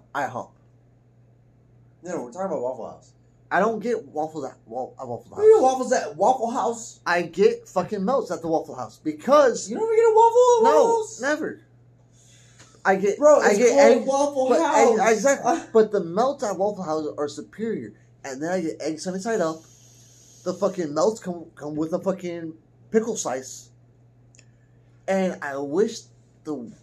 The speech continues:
Speaker 1: it
Speaker 2: Okay,
Speaker 1: would give you
Speaker 2: okay.
Speaker 1: more. I wish they give you, like, so
Speaker 2: I'll
Speaker 1: you,
Speaker 2: tell you
Speaker 1: you
Speaker 2: right
Speaker 1: say
Speaker 2: now.
Speaker 1: you get a melt.
Speaker 2: I'll tell you
Speaker 1: They
Speaker 2: right now,
Speaker 1: give you
Speaker 2: Merlin.
Speaker 1: two melts instead of one.
Speaker 2: Merlin, when
Speaker 1: Now,
Speaker 2: you
Speaker 1: this
Speaker 2: go
Speaker 1: is
Speaker 2: to
Speaker 1: all I
Speaker 2: a wa-,
Speaker 1: want.
Speaker 2: when you go to a Waffle House, you're usually fucked up, right?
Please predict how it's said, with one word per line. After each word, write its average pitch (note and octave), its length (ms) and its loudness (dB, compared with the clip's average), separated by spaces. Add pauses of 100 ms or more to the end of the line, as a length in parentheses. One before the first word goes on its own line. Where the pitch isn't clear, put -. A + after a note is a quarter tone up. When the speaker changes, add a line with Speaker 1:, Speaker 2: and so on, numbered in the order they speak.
(340)
Speaker 1:
it - 100 -20 (180)
Speaker 2:
Okay, D#3+ 80 0
Speaker 1:
would F3 220 0
give G#3+ 220 2
you G#3+ 140 2
Speaker 2:
okay. E3+ 80 -2
Speaker 1:
more. F#3+ 600 6
I E3 60 -4
wish F#3+ 200 -2
they G3 140 -6
give F3+ 140 -4
you, E3 160 -6
like, D3 220 -4 (160)
so E3+ 120 -6
Speaker 2:
I'll - 100 2
Speaker 1:
you, G#3 40 -4
Speaker 2:
tell A3 120 4
you F#3+ 120 4
Speaker 1:
you F#3 60 4
Speaker 2:
right F#3+ 100 6
Speaker 1:
say A#3+ 80 10
Speaker 2:
now. A3+ 120 4
Speaker 1:
you A3+ 60 4
get G#3+ 80 6
a F#3+ 40 2
melt. F#3 360 2 (140)
Speaker 2:
I'll D#3 120 -6
tell G3+ 120 -2
you F#3 80 -2
Speaker 1:
They E3+ 40 -2
Speaker 2:
right F#3+ 160 4
now, G#3+ 140 4
Speaker 1:
give - 40 2
you A3 80 2
Speaker 2:
Merlin. E3 180 0
Speaker 1:
two A#3 140 2
melts G#3+ 220 4
instead F#3 200 -2
of D#3 80 -6
one. D3 260 -8
Speaker 2:
Merlin, D#3+ 260 -2
when C#3+ 100 -6
Speaker 1:
Now, F3 80 2
Speaker 2:
you G3 60 6
Speaker 1:
this A3 120 4
Speaker 2:
go G3+ 200 4
Speaker 1:
is A3+ 140 8
Speaker 2:
to A3+ 40 6
Speaker 1:
all G#3+ 140 6
I - 40 6
Speaker 2:
a G#3 40 4
wa-, F#3+ 60 0
Speaker 1:
want. F#3+ 420 -4
Speaker 2:
when D#3+ 100 -10
you F3+ 100 -12
go E3 200 -4
to A#3 60 4
a A#3+ 80 8
Waffle G#3+ 440 0
House, B2 440 -6 (240)
you're C#3 120 -8
usually G#3 380 -6
fucked A3+ 320 2
up, A3+ 280 2
right? A3 320 0